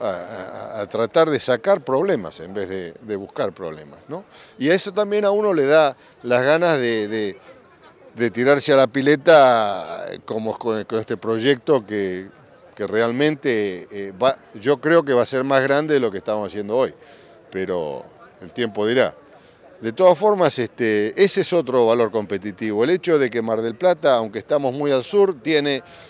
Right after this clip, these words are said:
comunicaciones con todo el mundo. De acá hemos exportado hasta Siberia,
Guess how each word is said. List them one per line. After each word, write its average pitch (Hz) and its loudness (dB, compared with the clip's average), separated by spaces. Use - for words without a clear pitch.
comunicaciones 127 -2
con 113 -4
todo 143 2
el 143 0
mundo. 135 2
De 104 0
acá 160 6
hemos 147 0
exportado 117 0
hasta - -8
Siberia, 127 0